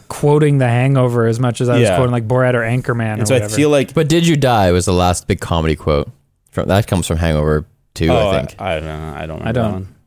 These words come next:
Speaker 3: No.
Speaker 1: I, I didn't feel, I didn't think that Hangover was, like, as influential as,
Speaker 2: I also
Speaker 1: as
Speaker 2: think
Speaker 1: these
Speaker 2: it's
Speaker 1: other
Speaker 2: so
Speaker 1: ones.
Speaker 2: overrated.
Speaker 1: What?
Speaker 3: Craig Mazin.
Speaker 2: I don't even know who that is. <laughs>
Speaker 3: He's
Speaker 1: I don't
Speaker 3: the,
Speaker 1: know.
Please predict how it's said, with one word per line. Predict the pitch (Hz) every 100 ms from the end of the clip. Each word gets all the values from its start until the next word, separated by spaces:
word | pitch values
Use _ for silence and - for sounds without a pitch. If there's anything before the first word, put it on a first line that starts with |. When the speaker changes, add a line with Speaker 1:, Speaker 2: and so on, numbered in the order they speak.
| _ _ -
Speaker 3:
No. | 85
Speaker 1:
I, | 85 131
I |
didn't | 180 311
feel, | - 202 190
I | 156
didn't | 196 285
think | 180 180
that | 160 123
Hangover | 127 156 135 123
was, | 117 113
like, | 117 113
as | 127 120
influential | 120 120 123 120 120 113
as, | 107 101 - -
Speaker 2:
I | -
also | 135
Speaker 1:
as |
Speaker 2:
think | 107 330
Speaker 1:
these | -
Speaker 2:
it's | 107
Speaker 1:
other | -
Speaker 2:
so | 101 82
Speaker 1:
ones. | 80
Speaker 2:
overrated. | 82 85 92 107 120 _ _
Speaker 1:
What? | 135 214 214 - - _
Speaker 3:
Craig | - 139 117
Mazin. | 101 95 120 139 123 - - -
Speaker 2:
I | 101
don't | 104
even | 90
know | 92
who | 98
that |
is. | 110 113 _ _
<laughs> | - -
Speaker 3:
He's | 113 120
Speaker 1:
I | 123
don't |
Speaker 3:
the, | 117
Speaker 1:
know. | 101